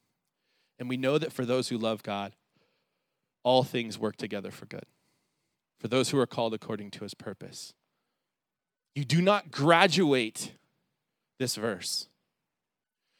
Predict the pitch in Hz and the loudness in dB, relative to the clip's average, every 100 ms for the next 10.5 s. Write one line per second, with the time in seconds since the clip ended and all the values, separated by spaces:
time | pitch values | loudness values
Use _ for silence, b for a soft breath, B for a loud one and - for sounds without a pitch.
0 | _ _ _ _ _ _ _ 151 175 170 | _ _ _ _ _ _ _ -4 -2 -4
1 | 190 - 190 156 131 123 147 151 151 - | 0 2 4 4 2 2 0 0 -4 -8
2 | 123 - 151 131 117 113 - 110 110 120 | -8 -6 -4 -4 -4 -6 -6 -4 -2 -4
3 | - 117 117 113 110 101 110 - 98 104 | -4 -4 -4 -2 -4 -4 -8 -8 -10 -10
4 | 95 87 - - _ _ _ _ _ _ | -14 -16 -18 -20 _ _ _ _ _ _
5 | _ _ _ _ _ _ _ _ _ 143 | _ _ _ _ _ _ _ _ _ -4
6 | 160 147 135 - 139 165 180 156 151 - | -4 -2 -4 -4 -6 -4 -4 -4 -4 -4
7 | - 110 98 90 117 151 196 202 196 196 | -8 -8 -8 -6 -4 -2 -4 -6 -6 -8
8 | - 117 98 92 104 95 - 131 - 147 | -6 -8 -8 -10 -10 -10 -6 -4 -4 -6
9 | 143 131 107 - 101 - 98 104 98 107 | -4 -4 -8 -10 -10 -8 -10 -12 -12 -10
10 | 127 - 139 131 127 | -10 -8 -6 -4 -6